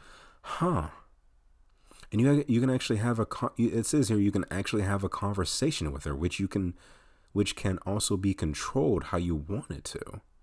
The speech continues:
which means Paragon Renegade options. But for some reason,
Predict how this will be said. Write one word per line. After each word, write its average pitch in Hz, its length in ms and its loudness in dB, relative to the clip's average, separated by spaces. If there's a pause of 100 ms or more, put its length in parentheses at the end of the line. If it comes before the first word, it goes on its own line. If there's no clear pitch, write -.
(560)
which 92 180 0
means 85 340 2
Paragon 87 580 0
Renegade 87 360 -2
options. 71 500 -6 (800)
But 98 140 6
for 90 80 4
some 101 260 4
reason, 90 560 4